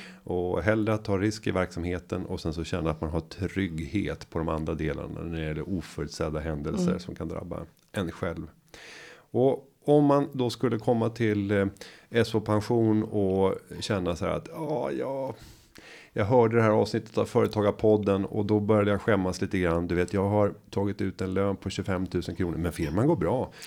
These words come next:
Speaker 1: Det finns väldigt mycket pengar sparat och vi har gjort investeringar. Vi har till och med köpt våra verksamhetslokaler.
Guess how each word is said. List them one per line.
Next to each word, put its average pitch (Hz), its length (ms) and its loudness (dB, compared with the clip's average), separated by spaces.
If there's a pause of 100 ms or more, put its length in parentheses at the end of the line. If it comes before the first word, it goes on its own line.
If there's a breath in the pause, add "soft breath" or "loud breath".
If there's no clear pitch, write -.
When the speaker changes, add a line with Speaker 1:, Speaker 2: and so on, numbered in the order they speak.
(140)
Speaker 1:
Det - 80 -6
finns - 280 -6
väldigt 90 540 0
mycket 131 240 -2
pengar 80 340 -2
sparat 90 600 0
och 73 100 -6
vi 87 40 0
har 85 40 0
gjort 95 140 -2
investeringar. 95 580 -2
Vi 85 60 -2
har 90 80 -2
till 110 140 -4
och 107 60 0
med 101 80 -4
köpt - 360 -6
våra 101 140 0
verksamhetslokaler. 90 1000 -2